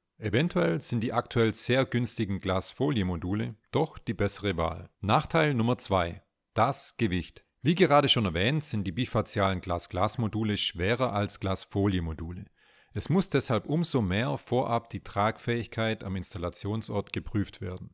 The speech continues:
damit es zu keinen statischen Problemen kommt. Unterschätzt hier auf keinen Fall das Gewicht der Module. Das gilt natürlich auch für Balkone, falls ihr ein bifaziales Balkonkraftwerk installieren möchtet,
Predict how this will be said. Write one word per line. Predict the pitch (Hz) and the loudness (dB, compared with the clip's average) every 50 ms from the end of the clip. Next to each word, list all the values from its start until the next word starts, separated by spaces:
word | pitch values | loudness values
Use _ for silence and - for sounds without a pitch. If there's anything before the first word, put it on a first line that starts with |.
| _ | _
damit | - 104 113 160 170 - | -2 0 0 2 2 2
es | 175 151 - - | 0 0 -2 -4
zu | - 117 | -4 -4
keinen | - - 110 107 107 98 | 0 2 2 2 2 0
statischen | - - - 98 95 104 - - 110 - - 104 | -2 -2 -2 0 0 0 0 0 -6 -6 -6 -6
Problemen | - - 104 87 - 90 90 85 85 85 | -6 -4 -6 -4 -2 -2 -2 -2 -4 -8
kommt. | - - 92 85 87 - _ _ | -10 -12 -14 -14 -14 -18 _ _
Unterschätzt | - 123 113 107 120 - - 147 165 165 - - - | -4 -2 0 2 2 2 4 2 2 2 0 -4 0
hier | - 143 135 | 0 2 2
auf | - 107 - - - | 2 0 0 -2 -4
keinen | - - 135 151 165 160 127 | 0 2 2 4 4 0 0
Fall | - - 120 110 113 113 | 0 2 2 4 4 2
das | 104 104 98 - - | 2 0 -2 -2 -4
Gewicht | - 90 90 104 - - | -6 -4 -4 -4 -4 0
der | - 104 | 0 2
Module. | 95 95 90 82 85 85 82 82 92 - _ - | 2 2 0 -2 -2 -2 -2 -4 -6 -12 _ -6
Das | - 110 - - | -4 -4 2 6
gilt | 170 190 - | 6 6 6
natürlich | 170 151 - - - 160 151 131 - 127 | 4 0 0 2 2 2 2 2 2 2
auch | 117 - - | 2 2 2
für | - - 113 | 0 -2 2
Balkone, | - 113 104 101 - - 127 147 143 113 92 87 - - - - | 2 2 2 2 2 0 2 2 2 2 0 -2 -4 -10 -10 -2
falls | - 117 117 - - | 0 0 0 0 0
ihr | 120 107 | 0 0
ein | 101 95 | 0 0
bifaziales | 110 110 - 113 104 - - - 104 107 110 - - | -2 -2 -2 -2 -2 -2 -2 0 0 0 0 -2 -2
Balkonkraftwerk | - - 92 - - 113 131 131 - 104 101 - - - 104 98 101 104 | -4 -4 -4 -2 -2 -2 -2 -2 0 -2 -2 -4 -2 -2 -2 -2 -2 -2
installieren | 90 - - 95 90 98 101 95 | -6 -6 -4 -4 -2 -2 -2 -2
möchtet, | 87 85 85 - - - - - _ | -2 -4 -6 -8 -10 -14 -16 -16 _